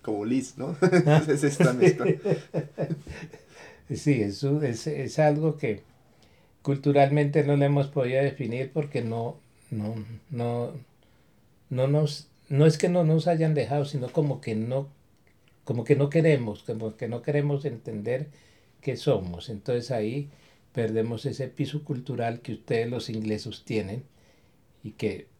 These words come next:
Speaker 2: nos pueden llevar más adelante. Nosotros perdemos mucho piso cultural, no solo en Colombia, casi en América Latina en su
Speaker 1: Sí, yo,
Speaker 2: totalidad.
Speaker 1: yo creo que eso es por,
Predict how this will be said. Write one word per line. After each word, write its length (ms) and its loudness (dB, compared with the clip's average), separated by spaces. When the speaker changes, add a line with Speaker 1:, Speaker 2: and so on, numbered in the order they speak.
Speaker 2:
nos 200 -2
pueden 360 -2
llevar 300 -4
más 240 -6
adelante. 500 -6
Nosotros 420 -10
perdemos 560 -6
mucho 500 -2
piso 340 -8
cultural, 420 -12
no 140 6
solo 240 4
en 80 2
Colombia, 500 0
casi 300 -4
en 80 -6
América 380 -6
Latina 400 -6
en 120 -6
su 120 -12
Speaker 1:
Sí, 280 -4
yo, 120 0
Speaker 2:
totalidad. 80 -6
Speaker 1:
yo 120 -2
creo 220 0
que 480 -2
eso 300 -4
es 100 -6
por, 480 -6